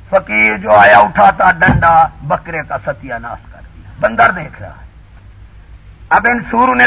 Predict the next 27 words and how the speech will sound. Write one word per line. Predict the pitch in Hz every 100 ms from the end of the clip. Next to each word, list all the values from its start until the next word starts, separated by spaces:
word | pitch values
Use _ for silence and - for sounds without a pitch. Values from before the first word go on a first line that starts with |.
| -
سارے | - 254 254
ملک | 240 233 -
کو |
تباہ | 180 220 220 -
کر | - - 156
کے | 254
مشرق | 233 - 160 -
کو | 165
بھی | 208
اتار | 233 269 294
دیا، | 269 262 - - - -
اسے | 202 -
مشورہ | 220 208 - 294 320
دیا | 277 302 208 - - -
کہ | -
اب | 196 220
ملک | 226 254
ختم | - 277 320 285
ہے، | 262 -
بندے | 247 233 262
مار | 247 254
مار | 247 240 226
کر | 170
ہم | 170 226
تھک | - - -
گئے | 196 185
ہیں، | 156